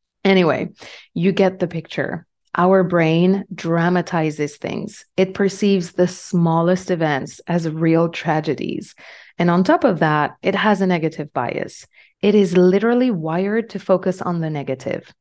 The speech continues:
because it is by focusing on possible threats posed by our environment that we have survived as a species.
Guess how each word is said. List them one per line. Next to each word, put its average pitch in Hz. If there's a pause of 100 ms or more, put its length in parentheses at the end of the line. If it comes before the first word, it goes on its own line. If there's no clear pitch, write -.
(160)
because 180
it 190
is 185
by 175
focusing 220
on 175
possible 151
threats -
posed 170
by 147
our 143
environment 185
that 160
we 196
have 220
survived 175
as 160
a 156
species. -